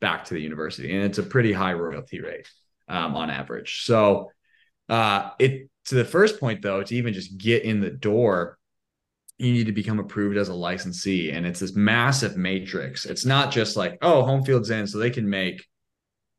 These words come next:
T-shirts and hoodies and, and hats and whatever." It's literally product by product. Like, if I showed you, it's like a hundred lines, like,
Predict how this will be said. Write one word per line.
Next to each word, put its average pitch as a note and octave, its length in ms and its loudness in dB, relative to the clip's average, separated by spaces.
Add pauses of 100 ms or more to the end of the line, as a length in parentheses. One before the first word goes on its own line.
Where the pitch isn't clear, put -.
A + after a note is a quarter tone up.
(760)
T-shirts C3 600 0
and G2+ 100 -2
hoodies A#2 480 4
and, F2+ 420 -4 (300)
and E2+ 560 -6
hats D3 680 0
and F#2+ 500 -4
whatever." B2 720 2 (380)
It's A#2+ 240 0
literally C3 520 6
product A#2+ 540 0
by G#2 140 0
product. F#2+ 500 -4
Like, F#2+ 160 -2
if G#2+ 80 -6
I G#2 80 2
showed G#2 320 0
you, F#2+ 80 -4
it's - 100 -8
like F2+ 200 -6
a F#2 100 -4
hundred A2 420 0
lines, F2+ 540 -4 (420)
like, E2+ 380 -4